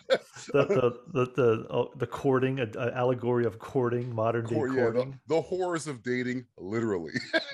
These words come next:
Speaker 1: Yeah,
Speaker 2: Uh,
Speaker 1: this is why you
Speaker 2: uh,
Speaker 1: don't date people
Speaker 2: no,
Speaker 1: I R L,
Speaker 2: no,
Speaker 1: as the
Speaker 2: uh,
Speaker 1: kids
Speaker 2: I,
Speaker 1: say.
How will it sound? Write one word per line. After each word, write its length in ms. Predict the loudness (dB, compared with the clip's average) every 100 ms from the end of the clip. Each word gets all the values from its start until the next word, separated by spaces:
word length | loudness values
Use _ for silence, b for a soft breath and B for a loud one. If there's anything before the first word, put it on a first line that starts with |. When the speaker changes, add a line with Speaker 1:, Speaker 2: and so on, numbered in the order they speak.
| 4
Speaker 1:
Yeah, 160 | 8
Speaker 2:
Uh, 300 | 8 8 6
Speaker 1:
this 180 | 2 -2
is 80 | 0
why 140 | 2
you 60 | 4
Speaker 2:
uh, 20 |
Speaker 1:
don't 160 | 2 0
date 180 | -2 -2
people 480 | -6 -4 -4 -4 0
Speaker 2:
no, 60 | 4
Speaker 1:
I 160 | 4
R 260 | 4 2 2
L, 320 | 2 2 0
Speaker 2:
no, 360 | -2 0 0 -2
Speaker 1:
as 60 | 0
the 60 |
Speaker 2:
uh, 380 | 2 4 4 2
Speaker 1:
kids 120 | 0 -4
Speaker 2:
I, 40 |
Speaker 1:
say. 140 | -10